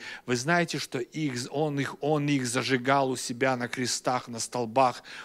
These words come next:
У него был сад, когда он выходил, чтобы поужинать, и горели христиане, как светильники у него в саду ночью.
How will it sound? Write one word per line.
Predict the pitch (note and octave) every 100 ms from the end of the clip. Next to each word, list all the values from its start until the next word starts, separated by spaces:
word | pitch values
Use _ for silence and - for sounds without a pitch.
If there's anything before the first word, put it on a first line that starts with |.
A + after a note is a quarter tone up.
| -
У | A#2+
него | B2+ C3+
был | B2+ B2+
сад, | - - D3 C#3+
когда | - A#2+
он | A#2
выходил, | A#2 A#2+ B2 A2+ A#2+ C#3+ C3+ A2 - - _ _
чтобы | - C3 B2
поужинать, | - A#2 D#3 E3+ C3+ A#2+ G2 - - - - - - _ _
и | A#2
горели | B2 D3+ E3 F3 D3
христиане, | - D3 - - C#3 B2+ A2 F#2 D#2+ _ _ _ _ _ _ _ _ _ _ _ _ _ _ _ _ _ _ _ _ _ _ _ _ _
как | - D3+
светильники | - F3 E3 - G#3+ G3+ F3+ - C#3
у | C3+
него | C#3+ D#3
в | C#3
саду | - D3 D3+ D3
ночью. | C#3 B2 - G#2+ F#2+